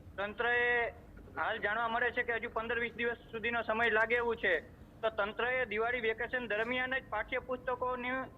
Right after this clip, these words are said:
વ્યવસ્થા કરી રાખવી જોઈએ, જેથી શૈક્ષણિક સત્ર શર-,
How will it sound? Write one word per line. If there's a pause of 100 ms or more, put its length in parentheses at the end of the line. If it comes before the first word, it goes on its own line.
(320)
વ્યવસ્થા
કરી
રાખવી
જોઈએ,
જેથી
શૈક્ષણિક
સત્ર
શર-,